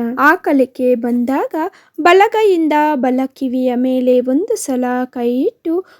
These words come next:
ಪೂಜೆಯನ್ನು ಮುಂದುವರಿಸಬಹುದು. I hope you ಈ ವಿಡಿಯೋ ನಿಮಗೆ ಯೂಸ್ ಆಗಿದೆ ಅನ್ಕೊಂಡಿದ್ದೀನಿ ಫ್ರೆಂಡ್ಸ್. ಯೂಸ್ ಆಗಿದ್ರೆ ಪ್ಲೀಸ್ like, share and subscribe to the channel.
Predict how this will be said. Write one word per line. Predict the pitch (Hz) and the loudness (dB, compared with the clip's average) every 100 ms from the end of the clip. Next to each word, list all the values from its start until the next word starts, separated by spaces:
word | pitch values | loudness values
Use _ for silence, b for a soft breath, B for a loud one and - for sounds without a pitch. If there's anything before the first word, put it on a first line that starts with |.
| b - | b 0
ಪೂಜೆಯನ್ನು | 359 381 392 285 254 247 254 254 | 2 4 0 -2 0 0 -2 -2
ಮುಂದುವರಿಸಬಹುದು. | 254 247 240 247 240 240 - 247 233 240 247 247 247 254 - _ - 277 | -2 -2 0 0 -2 -4 -6 -4 -4 -4 -6 -4 -6 -6 -12 _ -4 -2
I | |
hope | 247 294 - | 0 -2 -4
you | 415 494 - | -4 -4 -4
ಈ | 302 339 | -4 -2
ವಿಡಿಯೋ | 320 269 285 | 0 -2 -2
ನಿಮಗೆ | 359 294 262 269 | 0 0 0 -2
ಯೂಸ್ | 254 254 277 | -2 -2 -4
ಆಗಿದೆ | 247 240 240 | -6 -4 -4
ಅನ್ಕೊಂಡಿದ್ದೀನಿ | 226 233 233 226 233 233 | -6 -8 -8 -8 -6 -8
ಫ್ರೆಂಡ್ಸ್. | 240 262 302 - - | -8 -6 -6 -8 -8
ಯೂಸ್ | 269 320 302 | -6 -6 -6
ಆಗಿದ್ರೆ | 254 269 262 359 | -8 -8 -10 -8
ಪ್ಲೀಸ್ | 480 - 294 311 339 - | -8 -6 -2 -2 -2 -4
like, | 262 240 240 | -6 -6 -8
share | - 247 233 233 | -10 -8 -8 -8
and | 233 226 | -10 -12
subscribe | - - 220 - | -16 -14 -14 -12
to | 240 | -12
the | 233 240 | -10 -8
channel. | 226 285 | -6 -6